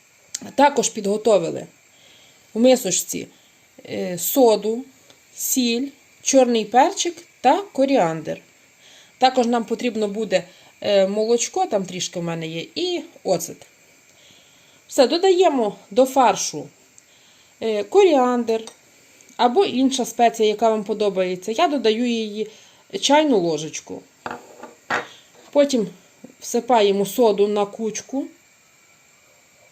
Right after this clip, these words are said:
тому що ми будемо його погашати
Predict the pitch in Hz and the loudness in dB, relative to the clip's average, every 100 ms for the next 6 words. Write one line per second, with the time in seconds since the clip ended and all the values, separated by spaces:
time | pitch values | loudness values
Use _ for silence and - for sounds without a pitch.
0 | _ _ _ 208 214 208 208 202 202 214 | _ _ _ -4 -4 -2 -2 -2 0 0
1 | 208 202 214 202 - - - _ _ 220 | 0 -2 -2 -4 -8 -20 -20 _ _ 2
2 | 208 202 233 208 - 180 | 2 2 2 0 0 -4